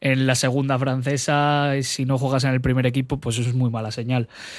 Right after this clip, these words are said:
Entonces, pues, pues no lo sé cómo, cómo andará esa opción. Yo tampoco he tenido la oportunidad de verle más que,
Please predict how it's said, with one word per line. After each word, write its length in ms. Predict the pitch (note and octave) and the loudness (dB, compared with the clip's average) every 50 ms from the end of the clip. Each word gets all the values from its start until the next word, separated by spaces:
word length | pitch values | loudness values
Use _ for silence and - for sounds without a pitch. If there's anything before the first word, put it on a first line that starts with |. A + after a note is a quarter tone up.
| - - - - | -16 -16 -16 -6
Entonces, 580 | - - C3 B2 C3 C3 B2+ B2+ C#3 C#3 D3 C3 | -2 0 2 4 4 4 4 4 4 4 2 2
pues, 480 | - - B2 B2 A#2+ - - - - - | 0 0 0 0 0 0 -4 -6 -8 -6
pues 160 | - C3+ B2 B2+ | -4 -2 0 2
no 100 | C#3 C3+ | 2 2
lo 80 | B2+ | 0
sé 140 | A#2+ D3+ D3 | 0 -2 -2
cómo, 500 | - C3 A#2+ B2 B2 A#2+ B2 B2 B2 A#2+ | -2 -2 -2 0 0 0 0 0 -2 -2
cómo 200 | - C#3 C3 C3 | -2 -2 0 2
andará 240 | B2+ C3 C3 B2+ C3 | 2 2 2 2 2
esa 380 | B2 - C#3+ B2+ B2+ B2+ B2 B2 | 0 2 2 2 2 2 4 2
opción. 500 | B2+ B2 - - D#3+ E3+ F#3 F#3 F#3 D3+ | 2 0 0 2 4 4 4 4 2 2
Yo 100 | C#3+ C3 | 2 2
tampoco 480 | C#3 B2+ B2+ A#2 B2 A#2 B2+ B2 A#2+ | 2 2 2 0 0 0 2 2 2
he 80 | A#2+ B2 | 0 0
tenido 220 | B2+ B2 B2+ B2 | -2 -2 -2 -2
la 80 | B2 A#2+ | -2 -2
oportunidad 420 | A2 B2+ A#2+ B2 B2+ B2 B2 B2 | -2 -4 -4 -4 -4 -2 -2 -2
de 80 | B2 A#2+ | 0 0
verle 260 | B2 B2+ B2+ C3 B2 | 0 0 0 0 0
más 200 | B2 B2 A#2+ - | 2 0 0 0
que, 480 | - B2+ A#2+ A#2+ A#2+ A#2+ A#2 A#2+ - | 0 0 0 2 2 0 -2 -4 -6